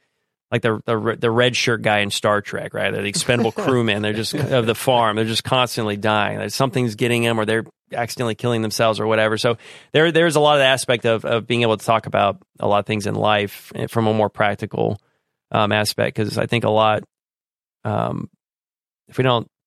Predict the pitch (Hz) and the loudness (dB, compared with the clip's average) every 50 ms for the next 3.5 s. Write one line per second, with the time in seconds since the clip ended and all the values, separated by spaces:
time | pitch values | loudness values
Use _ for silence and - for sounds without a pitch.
0 | _ _ _ _ 110 117 113 - 113 117 110 104 - - 151 156 139 113 113 110 | _ _ _ _ -4 -4 -2 0 0 0 -2 0 0 0 0 0 0 2 2 2
1 | 107 104 - _ _ - 120 - 104 101 - - - 110 107 110 107 95 - - | 2 0 -4 _ _ -8 -4 -2 -2 -4 -4 -2 -2 0 0 0 -2 -4 -8 -10
2 | - - 107 101 - 110 110 - - _ _ _ - 65 64 - - - 98 - | -6 -6 -8 -6 -4 -4 -4 -4 -6 _ _ _ -8 -8 -8 -6 -8 -8 -8 -4
3 | - 123 117 113 104 101 - - - | 0 0 0 0 -2 -4 -12 -16 -18